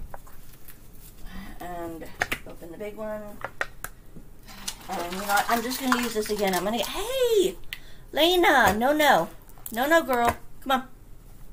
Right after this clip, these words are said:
That way. That way.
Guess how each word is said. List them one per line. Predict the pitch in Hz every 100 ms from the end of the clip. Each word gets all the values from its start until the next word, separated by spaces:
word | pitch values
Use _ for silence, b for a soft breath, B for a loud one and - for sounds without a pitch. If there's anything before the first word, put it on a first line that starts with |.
| - - - - - - - -
That | 202 240 262
way. | 247 233 - - - - b b b b b b b - - -
That | 226 208 254 311 285
way. | 277